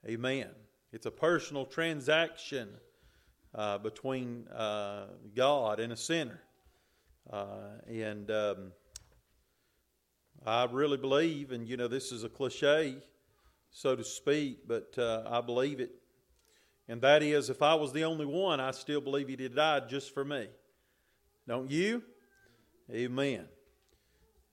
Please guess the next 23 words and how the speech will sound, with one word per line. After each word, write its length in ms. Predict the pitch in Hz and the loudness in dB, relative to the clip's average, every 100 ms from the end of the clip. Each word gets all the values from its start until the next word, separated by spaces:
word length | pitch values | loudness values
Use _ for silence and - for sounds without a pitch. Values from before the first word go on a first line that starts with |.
| - | -14
And, 400 | 98 101 101 101 | -10 -10 -6 -2
uh, 280 | 104 101 98 | 0 0 -2
when 160 | 120 | -4
He 200 | 104 151 | -2 -2
was 180 | 175 160 | -2 2
on 220 | 170 190 | 2 2
the 60 | 180 | 0
cross, 840 | 185 226 240 165 139 - - - - _ _ _ - _ _ _ _ _ | 2 4 8 8 8 2 -6 -10 -14 _ _ _ -20 _ _ _ _ _
not 220 | - 127 143 | 0 4 6
only 280 | 156 156 | 6 4
was 180 | 143 127 | 0 4
I 120 | 156 | 6
on 120 | 165 147 | 6 2
His 160 | 120 | -2
mind, 300 | 147 180 175 | 2 2 2
but 80 | 135 | 0
my 120 | 135 | 0
sins 400 | 131 - 185 170 | 0 0 0 0
were 120 | 147 | 2
on 100 | 185 | 2
His 100 | 175 | 2
shoulders. 760 | - 233 277 254 147 - - - _ _ _ _ _ _ _ _ _ _ _ 104 | 4 8 8 6 2 -4 -12 -14 _ _ _ _ _ _ _ _ _ _ _ -6
Amen. 600 | 113 123 123 117 110 | -4 -4 -6 -8 -10